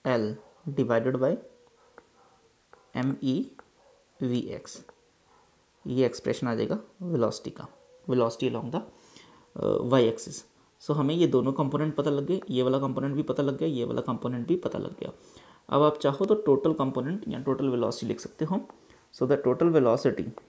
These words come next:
V vector V X I cap plus V Y J cap, वी एक्स क्या होगा,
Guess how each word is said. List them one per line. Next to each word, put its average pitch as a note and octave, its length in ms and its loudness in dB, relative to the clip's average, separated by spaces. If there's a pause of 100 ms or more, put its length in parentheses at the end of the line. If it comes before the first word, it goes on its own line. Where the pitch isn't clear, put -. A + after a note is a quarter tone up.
(380)
V C#3 180 4
vector G#2+ 340 2 (1400)
V C3 200 4 (120)
X - 180 -8
I A#2+ 140 2 (140)
cap D#3+ 260 0
plus E3+ 240 2 (340)
V B2 220 0
Y A#2+ 120 4 (640)
J D3 220 0 (100)
cap, - 240 -4 (640)
वी C3+ 140 4 (100)
एक्स - 180 -2
क्या D#3+ 140 4
होगा, F3 240 2